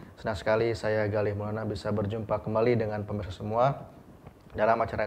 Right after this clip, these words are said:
kesayangan kita, Yas'alunak. Acara ini hasil kerjasama dari Rumah Fikih Indonesia dengan Syarah Channel T V. Seperti biasa, pada acara kal-, pada acara kita ini, kita akan mencoba untuk menjawab dan membahas, ya, lima pertanyaan yang sudah masuk ke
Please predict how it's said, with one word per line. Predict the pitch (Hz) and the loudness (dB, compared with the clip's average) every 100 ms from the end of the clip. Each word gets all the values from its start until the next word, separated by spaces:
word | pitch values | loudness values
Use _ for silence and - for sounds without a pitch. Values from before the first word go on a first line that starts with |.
| 104 | -2
kesayangan | 107 107 | -4 0
kita, | 107 127 | -2 0
Yas'alunak. | 120 113 - 117 127 131 123 - - - - - - - - | 2 0 0 0 2 4 2 -2 -16 -20 -18 -16 -16 -16 -10
Acara | - 113 117 | -2 2 2
ini | 120 135 | 2 -2
hasil | 131 139 135 117 | -2 -4 -2 -2
kerjasama | 120 113 110 113 117 127 123 | 0 -2 0 -2 2 4 4
dari | 113 113 | 2 2
Rumah | 113 113 107 | 0 -2 -4
Fikih | 151 147 135 | -4 0 0
Indonesia | 120 117 - 131 | 2 -2 -2 -4
dengan | 120 113 113 | -4 -6 -6
Syarah | 107 - 117 110 | -8 -2 -2 0
Channel | 110 110 | -4 -6
T | 107 | -6
V. | 110 117 - - - - - - - | -2 -2 -4 -16 -20 -18 -18 -16 -16
Seperti | - 120 127 | -2 2 4
biasa, | 131 147 143 135 131 | 8 8 10 10 10
pada | 123 117 117 117 | 8 8 8 8
acara | 117 113 | 4 2
kal-, | 107 113 - - - - | 2 -4 -4 -18 -18 -8
pada | - 113 113 | 0 4 4
acara | 127 113 | 4 0
kita | 117 113 | 0 0
ini, | 113 127 135 135 | 0 2 2 0
kita | 131 123 - | 0 -2 2
akan | 123 113 - 120 120 120 117 113 - - - - | 4 4 2 4 4 4 -4 -8 -18 -18 -16 -6
mencoba | 113 131 131 120 | -2 4 8 10
untuk | 123 113 123 | 8 4 -2
menjawab | 120 110 117 120 120 | 0 4 6 6 4
dan | |
membahas, | 113 110 110 123 127 - 117 | 0 2 4 6 4 0 -12
ya, | 104 | -6
lima | 110 127 127 120 | 0 2 2 0
pertanyaan | 120 117 117 107 123 123 | 0 0 0 2 2 0
yang | 110 - | -4 -4
sudah | 123 120 117 | 0 0 0
masuk | 113 123 110 | -4 -2 -2
ke | 113 | -2